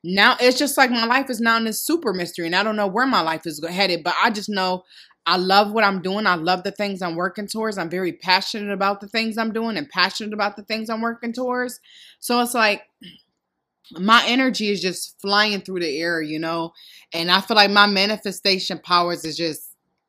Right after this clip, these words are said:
just, I feel like a manifestation powerhouse. And this is funny because I said this in one of my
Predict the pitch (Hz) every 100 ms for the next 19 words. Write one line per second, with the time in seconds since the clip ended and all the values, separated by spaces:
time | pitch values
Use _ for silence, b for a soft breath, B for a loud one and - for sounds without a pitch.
0 | _ 160 185 175 - 196 240 277 247 190
1 | 185 185 180 175 - 165 156 151 - 165
2 | 160 147 127 131 170 202 220 - 202 190
3 | 180 175 175 175 202 185 175 165 165 165
4 | 160